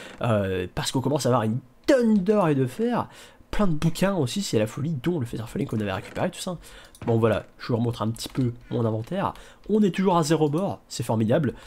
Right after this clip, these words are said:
Euh, ah ouais, il y a plein d'or aussi par ici encore, je vais le laisser là pour le moment, parce que de toute façon, vu tout l'X P que j'ai, c'est pas un problème. Et donc ce qu'on va faire, c'est qu'on va partir avec la Shulker Box qu'on a pu récupérer dans l'épisode précédent,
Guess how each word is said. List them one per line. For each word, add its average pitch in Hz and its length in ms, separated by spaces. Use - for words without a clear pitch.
Euh, 107 300
ah 120 100
ouais, 135 120
il 113 40
y 113 60
a - 60
plein 185 260
d'or 185 160
aussi 143 300
par - 200
ici - 220
encore, 127 340
je 117 60
vais 117 60
le 110 60
laisser 113 260
là 135 160
pour 117 100
le 110 80
moment, 110 140
parce 156 160
que - 60
de - 40
toute - 100
façon, - 140
vu 117 80
tout 120 100
l'X 117 200
P 139 100
que 127 60
j'ai, 127 80
c'est - 140
pas - 80
un 113 40
problème. 156 340
Et 233 100
donc 247 160
ce - 80
qu'on 226 100
va 160 120
faire, 262 240
c'est - 80
qu'on - 80
va 175 60
partir 185 480
avec 170 360
la 147 140
Shulker 120 340
Box 170 280
qu'on 120 160
a 107 60
pu - 120
récupérer - 320
dans 110 80
l'épisode 107 240
précédent, - 360